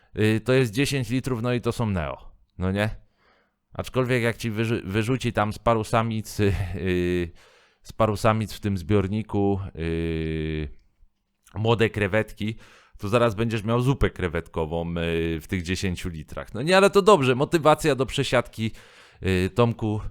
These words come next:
y, na większe. Ach,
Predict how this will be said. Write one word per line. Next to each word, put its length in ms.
y, 260
na 160
większe. 520
Ach, 300